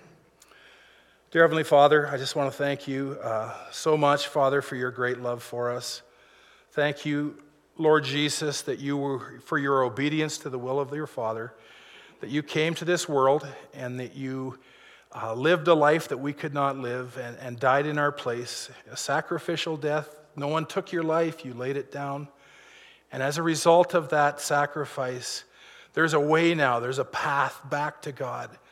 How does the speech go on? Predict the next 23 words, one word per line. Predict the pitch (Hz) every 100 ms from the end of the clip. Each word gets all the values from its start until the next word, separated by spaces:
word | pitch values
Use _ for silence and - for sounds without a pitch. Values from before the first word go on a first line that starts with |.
| - - _ _
back | 139 156 -
to | 156
reconciliation | 143 139 139 - 143 139 131 127 - 131
with | 123 139
our | 127
Creator, | - - 127 120 120 117 - _ - _
back | 131 147 -
to | 160
peace | - 156 135 -
with | 127 -
God, | - 127 120 117
back | 135 139 -
to |
forgiveness | 139 156 123 123 117 113 -
from | 131 120
our | 117
sin. | 110 120 113 120 _ _ - - -
Lord | 143
Jesus, | 135 156 156 147
thank | - 156 - 151
you |
so | 139 - 147
much. | 143 123 123 -